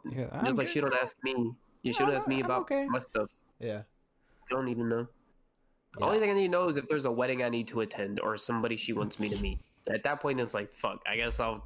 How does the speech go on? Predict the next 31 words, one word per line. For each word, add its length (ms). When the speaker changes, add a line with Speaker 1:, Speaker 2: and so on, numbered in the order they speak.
Speaker 2:
<laughs> 120
figure 380
it 80
out." 180
Speaker 1:
I 60
guess 240
I 80
gotta 240
meet 140
him. 120
Speaker 2:
Yeah, 240
I 60
don't 140
have 120
a 60
choice. 480
Is 100
he 120
rich? 500
Speaker 1:
Yeah. 280
Speaker 2:
No, 260
I 60
don't 200
wanna 180
meet 160
him. 120
Speaker 1:
Yeah, 140
I 40
don't 120
give 180
a 20